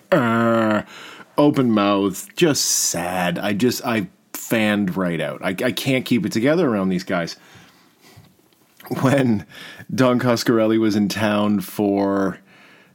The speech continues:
uh, I think it was Festival of Fear, and we were doing a screening. Yeah, I think it was that, or it might have been the John Dies at the End screening. One of the two. Anyway,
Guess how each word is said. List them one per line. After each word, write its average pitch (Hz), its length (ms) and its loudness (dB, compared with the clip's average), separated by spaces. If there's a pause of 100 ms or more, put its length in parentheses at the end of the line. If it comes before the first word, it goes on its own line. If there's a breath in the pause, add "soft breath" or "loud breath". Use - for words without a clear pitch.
(120)
uh, 85 120 -6
I 87 100 -2
think 135 160 2
it 143 40 4
was 135 120 2
Festival 117 380 2
of 95 80 -6
Fear, 107 580 2 (180 loud breath)
and 107 320 -2
we 101 120 0
were 101 100 0
doing 110 400 0
a 95 60 -2
screening. 117 760 0 (1080 loud breath)
Yeah, 117 80 2
I - 20 2
think 156 160 4
it 151 40 4
was 123 140 2
that, 110 140 4
or 113 60 4
it - 20 2
might 143 180 4
have 165 80 2
been 170 120 2
the 160 80 2
John 120 460 0
Dies 113 320 0
at 104 120 -2
the 104 160 0
End 156 400 0
screening. 214 720 -2 (260)
One 147 160 2
of 147 60 4
the 127 60 2
two. 98 240 -2
Anyway, 107 320 -2